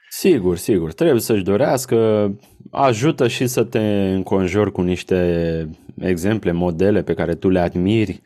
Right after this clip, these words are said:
stând în prezența asf-, a unor oameni pe care îi admiri, parcă ceva se, nu știu, te magnetizează cumva așa și ușor, ușor, uh, începi să faci mai, mai bine schimbările. E un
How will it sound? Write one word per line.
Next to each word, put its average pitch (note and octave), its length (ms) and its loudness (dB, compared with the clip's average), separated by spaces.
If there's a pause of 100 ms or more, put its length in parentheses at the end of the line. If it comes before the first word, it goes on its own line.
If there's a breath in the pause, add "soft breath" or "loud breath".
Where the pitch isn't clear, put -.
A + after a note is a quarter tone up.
(240 soft breath)
stând A2 320 0
în G2+ 100 2
prezența F#2 1040 0 (200)
asf-, - 440 -4
a F2+ 140 -2
unor F2+ 460 -2
oameni F#2+ 340 0
pe E2+ 80 -4
care F2 220 -2
îi F2 80 2
admiri, F2+ 480 0 (500 loud breath)
parcă F#2 320 0
ceva F#2 340 0
se, F2+ 520 0 (100)
nu G#2+ 140 2
știu, E2 420 -6 (220)
te G2 380 2 (160)
magnetizează G2+ 920 2
cumva G2 360 0
așa F#2+ 280 0
și F#2 160 -2
ușor, F#2 380 2
ușor, G2 320 0
uh, F2+ 300 0
începi F2+ 320 -2
să F2+ 100 -4
faci E2+ 280 -4
mai, E2+ 420 -6 (100)
mai F2+ 240 -4
bine F2+ 220 -2
schimbările. F#2 640 0 (1400 loud breath)
E F#3 140 4
un D#3+ 360 0